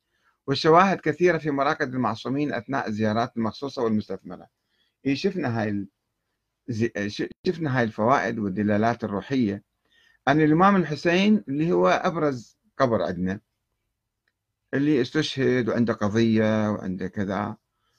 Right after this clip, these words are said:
ملايين يروحون يزورون يرجعون، لا كأنهم زاروا ولا كأنهم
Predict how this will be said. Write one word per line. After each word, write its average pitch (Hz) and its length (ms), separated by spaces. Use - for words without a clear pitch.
ملايين 185 520
يروحون 180 340
يزورون 156 520
يرجعون، 170 800
لا 147 200
كأنهم 139 520
زاروا 127 380
ولا 127 200
كأنهم 117 600